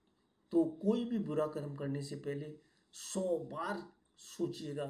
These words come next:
कि आपके बुरे कर्मों का फल अंततः आपको परेशान ही देगा ही देगा। और मैं गुरु रजनीश ऋषि, अगर आप में से एक भी व्यक्ति का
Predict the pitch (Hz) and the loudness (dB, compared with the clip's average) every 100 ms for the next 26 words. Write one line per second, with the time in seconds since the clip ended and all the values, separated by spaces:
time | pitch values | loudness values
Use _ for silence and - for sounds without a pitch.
0 | 139 - - 135 135 - 127 135 143 143 | -4 -8 -4 -2 -2 -6 -8 -6 -6 -6
1 | 139 123 135 135 127 135 139 - 143 131 | -8 -6 -6 -6 -6 -6 -6 -6 -8 -6
2 | 139 - - - 127 - 170 208 - - | -8 -6 -6 -6 -8 -2 2 2 0 -12
3 | - - 151 139 - 127 131 135 165 208 | -16 -4 -4 -2 -6 -6 -4 0 2 0
4 | - - - - 135 156 147 143 131 120 | -2 -16 -20 -12 -6 0 2 4 2 2
5 | 165 190 131 120 - - _ _ _ _ | -2 -4 -4 -6 -6 -10 _ _ _ _
6 | _ _ - 165 170 - - _ _ _ | _ _ 2 2 2 -4 -18 _ _ _
7 | _ _ - 156 156 160 254 214 254 254 | _ _ -6 -2 8 12 12 10 6 6
8 | 226 202 - 175 170 151 120 - 110 - | 6 4 4 2 2 0 -2 -6 -10 -14
9 | _ _ _ _ _ _ - 190 277 277 | _ _ _ _ _ _ 0 6 6 6
10 | - 170 247 247 220 208 190 - 202 - | 4 8 8 6 6 8 8 6 2 0
11 | - - 240 285 320 294 226 - - 277 | -6 -6 -2 0 0 2 2 2 8 8
12 | 247 220 - 220 208 | 8 4 2 -2 2